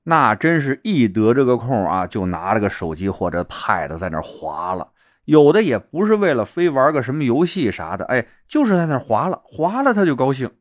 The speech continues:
我们家那少爷吧，平时在家啊，对于电子产品的使用，我们这块儿控制还是比较严格的。今年八岁，一般情况下啊，不会让他玩这电子产品超过半个小时。但这次去的小朋友们一闲下来都在玩，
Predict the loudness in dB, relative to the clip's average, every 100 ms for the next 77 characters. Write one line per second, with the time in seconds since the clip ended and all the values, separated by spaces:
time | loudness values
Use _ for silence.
0 | _ _ 0 4 4 4 2 2 4 4
1 | 4 2 -2 -4 -6 -6 -6 -6 -4 -2
2 | 0 0 0 0 2 0 -2 -6 -12 -8
3 | -4 -2 -2 2 2 2 -2 -10 -4 0
4 | 0 -2 -6 -4 -2 -2 -2 -6 -6 -4
5 | -4 -6 -4 -2 -2 -2 -4 -4 0 0
6 | 0 -2 -2 -2 -4 -10 -18 _ _ 0
7 | 2 2 4 4 2 -2 -4 -2 2 4
8 | 4 2 2 0 0 -2 -4 -2 0 0
9 | 0 0 2 2 2 0 -2 -6 -8 -8
10 | -6 -4 -2 0 0 -2 -8 -8 -10 -12
11 | _ _ _ -2 0 2 2 2 2 0
12 | -2 -2 0 2 0 -2 -4 -4 -2 0
13 | 0 -2 -6 -4 -6 -6 -2 0 2 0
14 | -2 -2 -2 0 0 2 2 0 -4 -6